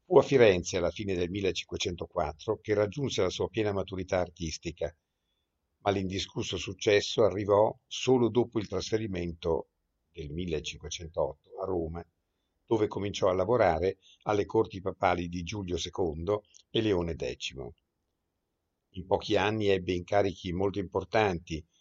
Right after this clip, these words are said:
come gli affreschi per le stanze vaticane, i cartoni per gli arazzi della Cappella Sistina,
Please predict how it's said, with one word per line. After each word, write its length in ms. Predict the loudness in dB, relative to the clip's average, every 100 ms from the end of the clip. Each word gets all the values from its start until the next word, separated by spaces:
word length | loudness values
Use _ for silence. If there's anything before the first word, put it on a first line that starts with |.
| _ _
come 480 | -2 -2 0 -2 -2
gli 100 | -2
affreschi 540 | -2 -2 -4 -4 -6
per 140 | -4 -4
le 100 | -4
stanze 400 | -4 -4 -6 -8
vaticane, 760 | -8 -8 -4 -2 -2 -4 -8 -14 _ _ -14
i 80 | -4
cartoni 600 | 0 0 2 2 2 0
per 140 | -2 0
gli 100 | 2
arazzi 460 | 2 0 -2 -6
della 200 | -4 -2
Cappella 460 | -2 -4 -2 0 -2
Sistina, 680 | -4 -8 -6 -6 -4 -6